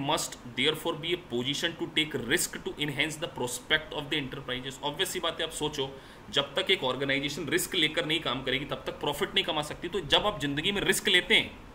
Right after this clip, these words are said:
तो आपको प्र-, अ, लॉस के भी चांसेस होते हैं।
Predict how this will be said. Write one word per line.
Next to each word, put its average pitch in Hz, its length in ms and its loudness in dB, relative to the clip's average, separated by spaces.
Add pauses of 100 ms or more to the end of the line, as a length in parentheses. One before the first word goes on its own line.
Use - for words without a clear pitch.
(840)
तो 196 200 4
आपको 151 340 6
प्र-, 143 300 0
अ, 120 320 0
लॉस 139 320 6
के - 120 4
भी 226 80 4
चांसेस 202 380 2
होते 175 200 -4
हैं। 156 120 -8